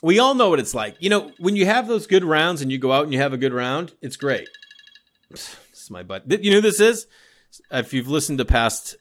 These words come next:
uh, episodes, my buddy Rye calling. Um, I don't know why that's, the speaker's off. Anyway, um, apologize for that. John,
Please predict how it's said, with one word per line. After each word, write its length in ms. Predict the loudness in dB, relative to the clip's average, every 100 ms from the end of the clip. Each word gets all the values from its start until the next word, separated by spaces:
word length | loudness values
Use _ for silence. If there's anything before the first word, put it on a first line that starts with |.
| _
uh, 380 | -6 -4 -4 -6 -10
episodes, 580 | -12 -12 -10 -10 -10 -12
my 120 | -14
buddy 220 | -14 -16
Rye 240 | -16 -16
calling. 300 | -18 -20 -20 _ _ -20 -20 -12 -4
Um, 300 | -4 -4 -10 _ _ -12
I 60 | -10
don't 100 | -8
know 60 |
why 380 | -8 -6 -6 -6
that's, 500 | -8 -12 -16 -20 -20 -20
the 60 |
speaker's 440 | -20 -16 -14 -14 -12
off. 320 | -10 -10 -12 _ -12
Anyway, 300 | -4 -2 -2 -6 _ _ _ 0
um, 460 | 2 2 -2 -6 -16 -20 -20 _ _ _ _ _ -14
apologize 460 | -2 0 2 0 -4
for 140 | -6
that. 280 | -6 -8 -10 _ -20 -20 -4
John, 400 | 0 2 2